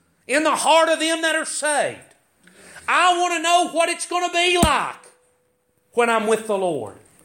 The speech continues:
I want to know what it's gonna be like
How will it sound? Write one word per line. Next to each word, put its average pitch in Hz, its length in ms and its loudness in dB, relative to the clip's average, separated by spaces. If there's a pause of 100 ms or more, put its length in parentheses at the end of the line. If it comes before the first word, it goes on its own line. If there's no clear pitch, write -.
(420)
I 311 220 2
want 349 140 0
to 339 60 0
know 349 180 2
what 359 140 2
it's 359 160 -6
gonna 349 300 -4
be 370 260 4
like 240 380 2